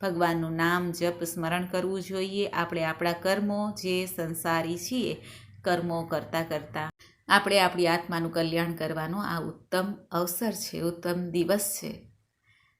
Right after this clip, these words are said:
ભગવાન શ્રી કૃષ્ણએ ગીતામાં કહ્યું છે કે મનુષ્ય પોતે જ પોતાનો મિત્ર અને પોતે જ પોતાનો શત્રુ છે. માટે મનુષ્યએ પોતે જ પોતાનું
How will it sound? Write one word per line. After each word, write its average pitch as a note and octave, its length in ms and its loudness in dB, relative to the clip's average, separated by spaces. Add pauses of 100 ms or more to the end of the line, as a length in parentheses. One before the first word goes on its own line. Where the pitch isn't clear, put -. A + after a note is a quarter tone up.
(220)
ભગવાન G#3 360 8
શ્રી G3 200 0
કૃષ્ણએ F3 720 0
ગીતામાં F#3 580 2
કહ્યું E3+ 300 -4
છે E3+ 180 -4
કે E3+ 140 -2
મનુષ્ય E3+ 520 -2
પોતે D#3+ 440 0
જ G3+ 120 -4
પોતાનો D#3 440 -4
મિત્ર D#3+ 380 -8
અને D#3 300 -6
પોતે D#3 420 0
જ - 160 -4
પોતાનો D#3 400 -4
શત્રુ E3 420 -2
છે. - 420 -8 (680)
માટે G#3+ 280 6
મનુષ્યએ F#3 640 4 (100)
પોતે E3+ 400 6
જ - 300 -4
પોતાનું E3 540 2